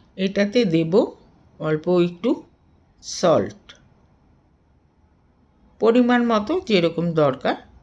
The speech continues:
সেরকম অল্প একটু প্রথমে দিয়ে নিলাম, যাতে লাউটা তাড়াতাড়ি মজে যায়। নুনটা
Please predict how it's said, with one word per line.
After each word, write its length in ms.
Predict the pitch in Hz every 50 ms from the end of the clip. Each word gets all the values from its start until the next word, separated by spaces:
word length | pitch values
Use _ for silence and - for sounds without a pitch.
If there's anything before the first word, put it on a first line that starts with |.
| _ -
সেরকম 400 | - - 170 160 156 156 190 214 - - - 202 156 151
অল্প 140 | 147 147 - 147
একটু 160 | 147 - - 160 156
প্রথমে 320 | - 156 156 165 160 160 156 147 139
দিয়ে 160 | 139 139 143 143 147
নিলাম, 280 | 143 143 165 196 247 262 - _ _ _ _ _ _ - - - - _ - 165
যাতে 280 | 160 151 151 - - - - - _ _ _ _ _ _ _ _ _ _ -
লাউটা 460 | 165 170 156 160 165 165 160 - 247 254 254 -
তাড়াতাড়ি 560 | 180 185 185 185 185 185 - 202 202 202 262 359 - - _ _ _ _ - 156 147 156
মজে 320 | 175 202 208 185 165 143 127 120 120
যায়। 200 | 101 80 - - - - - _ _ _ _ _ _ _ _ _ _ _ _ _ _ _ _ _ _ - 190 - _ _ _ _ _ -
নুনটা 380 | 202 208 214 214 208 208 247